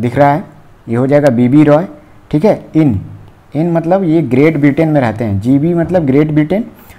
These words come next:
और उनकी क्या है, Very good wife, V, अ, very, G for good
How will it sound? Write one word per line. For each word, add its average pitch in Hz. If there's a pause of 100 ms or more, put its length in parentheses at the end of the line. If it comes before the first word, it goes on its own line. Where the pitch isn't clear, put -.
(240)
और 147
उनकी 151
क्या 175
है, 220 (460)
Very 170
good 180
wife, 104
V, 165 (340)
अ, 127
very, 135 (600)
G 135
for 135
good 220